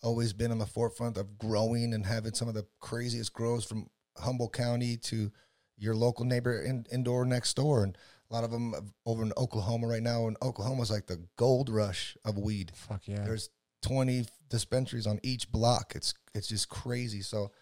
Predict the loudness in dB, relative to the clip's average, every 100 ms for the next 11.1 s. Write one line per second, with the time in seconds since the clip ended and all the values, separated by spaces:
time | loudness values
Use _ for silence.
0 | _ _ _ _ -4 0 2 0 -4 -16
1 | -20 -12 -4 0 0 2 2 4 4 2
2 | -2 -6 -8 -4 -2 -4 -6 -6 0 2
3 | 2 0 -2 -2 -4 -8 -6 -2 0 0
4 | 0 0 0 0 -2 -2 -4 -8 _ _
5 | _ _ _ -4 -2 -2 -2 -4 -6 -12
6 | -6 -4 -4 -6 -8 -4 -4 -2 -2 -2
7 | -2 -2 -2 -2 -4 0 0 0 -4 -8
8 | -8 -4 -2 -2 0 -2 -2 -4 -4 -4
9 | -2 -6 -6 -12 _ _ _ -14 -12 -10
10 | -8 -8 -12 _ -10 -8 -4 -4 -2 0
11 | 0